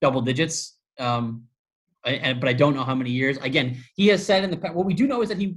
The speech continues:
he wants to make this his last contract. He said he wants to retire, um, after this deal and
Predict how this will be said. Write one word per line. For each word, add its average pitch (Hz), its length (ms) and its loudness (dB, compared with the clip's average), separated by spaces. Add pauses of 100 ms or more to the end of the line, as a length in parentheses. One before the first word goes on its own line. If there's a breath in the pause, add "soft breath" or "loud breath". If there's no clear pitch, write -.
he 190 80 0
wants 226 220 -2
to 214 60 -6
make 190 120 -2
this 170 120 -10
his 135 140 -6
last 127 320 -2
contract. 190 460 -2
He 151 80 -2
said 143 200 -2
he 143 100 -2
wants 135 240 -4
to 131 60 -16
retire, 151 560 0 (280 soft breath)
um, 123 240 0
after 139 220 -4
this 139 160 -4
deal 151 440 4
and 117 180 -8